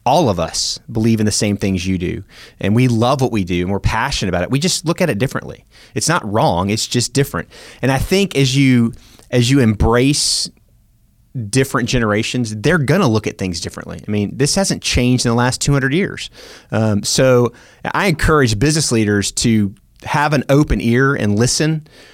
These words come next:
because you'll be amazed at the ideas these young people come up with. I mean, just because you've done something one way for twenty years and it's worked doesn't mean it's the best way to do it.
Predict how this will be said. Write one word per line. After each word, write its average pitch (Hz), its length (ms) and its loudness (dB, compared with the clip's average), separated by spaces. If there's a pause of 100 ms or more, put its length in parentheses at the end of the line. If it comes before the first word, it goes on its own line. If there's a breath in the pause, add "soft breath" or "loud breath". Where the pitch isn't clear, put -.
(120)
because 123 380 2
you'll 127 240 2
be 190 160 4
amazed 120 680 4
at 110 160 -6
the - 160 -4
ideas 107 800 0
these 104 260 -2
young 117 160 2
people 98 380 -4
come 107 180 -2
up 104 180 -2
with. 85 280 -6
I - 20 -6
mean, 104 260 0 (260 loud breath)
just 170 220 0
because 170 240 2
you've 147 120 2
done 147 160 2
something 131 340 0
one 123 160 4
way 123 160 2
for 101 140 -2
twenty 113 240 2
years 117 320 2
and 98 60 -2
it's 92 120 -6
worked 113 320 -2
doesn't 123 300 0
mean 123 120 4
it's 120 160 -2
the 101 100 -8
best 104 420 -2
way 87 100 -2
to 87 80 -2
do 85 160 -4
it. 85 160 -8